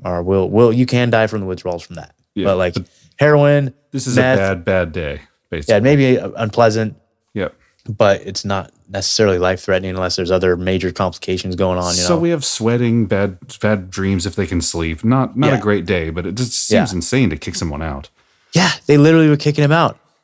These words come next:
Speaker 1: And so I got the order. I had to go back and get him. So I drove back,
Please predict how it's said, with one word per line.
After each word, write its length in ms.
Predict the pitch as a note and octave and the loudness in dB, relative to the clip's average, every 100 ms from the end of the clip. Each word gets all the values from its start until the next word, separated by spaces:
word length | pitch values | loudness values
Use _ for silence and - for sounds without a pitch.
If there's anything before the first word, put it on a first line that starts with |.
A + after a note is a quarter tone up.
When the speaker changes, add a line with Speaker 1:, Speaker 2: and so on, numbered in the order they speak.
| _ _ _ | _ _ _
Speaker 1:
And 100 | A#2 | -6
so 460 | A2 B2+ A#2+ A2+ G2+ - | 2 4 6 4 2 -4
I 140 | G#2 | -2
got 180 | A#2 A2+ | -2 -2
the 80 | G#2 | 2
order. 300 | A2+ A#2 A2 | 6 6 4
I 40 | |
had 100 | A2+ | 0
to 80 | A2+ | 2
go 100 | A#2+ | 2
back 200 | A#2+ A#2+ | 2 2
and 60 | |
get 120 | B2 C#3+ | 2 2
him. 120 | A2+ | 2
So 160 | - | 0
I 60 | G#2+ | 0
drove 280 | G2+ G#2+ B2 | 2 2 4
back, 360 | A2 G#2+ - | 2 2 -2